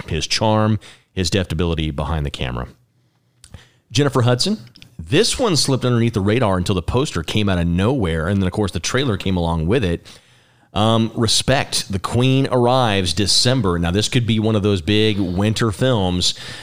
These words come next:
just like, uh, Ray was and several of the other, uh, music biopics, Bohemian Rhapsody among them.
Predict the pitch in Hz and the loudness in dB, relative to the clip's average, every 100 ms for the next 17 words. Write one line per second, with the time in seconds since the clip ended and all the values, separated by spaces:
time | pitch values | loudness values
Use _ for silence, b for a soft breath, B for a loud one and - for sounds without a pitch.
0 | B 80 104 107 107 104 98 - - 85 | B -2 0 0 2 2 0 -2 -4 -2
1 | 80 85 107 120 113 117 117 107 87 107 | 0 2 2 2 2 2 2 0 0 0
2 | 101 90 95 101 98 73 87 87 98 98 | 0 0 0 0 0 0 -2 0 0 -2
3 | 98 92 95 104 107 104 - 87 101 92 | -2 -2 0 0 0 -2 -2 -2 0 0
4 | 87 95 113 - 107 98 98 107 107 110 | 0 0 0 0 0 0 0 0 2 0